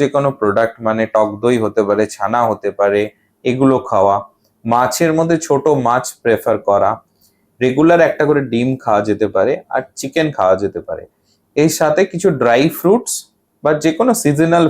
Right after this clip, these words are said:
ফ্রুটস, এগুলো খেলে কিন্তু ক্যালসিয়ামটা পর্যাপ্ত পাওয়া যাবে। এছাড়া জাঙ্ক ফুডের ব্যাপারটা আমি আবার বললাম যে এটা অ্যাভয়েড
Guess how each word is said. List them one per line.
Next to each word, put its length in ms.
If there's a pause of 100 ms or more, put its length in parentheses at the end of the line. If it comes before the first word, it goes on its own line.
ফ্রুটস, 340 (520)
এগুলো 340 (120)
খেলে 220
কিন্তু 320 (720)
ক্যালসিয়ামটা 520
পর্যাপ্ত 420 (140)
পাওয়া 240
যাবে। 220 (1000)
এছাড়া 540 (400)
জাঙ্ক 320
ফুডের 320
ব্যাপারটা 320
আমি 120
আবার 280
বললাম 380
যে 140
এটা 160
অ্যাভয়েড 360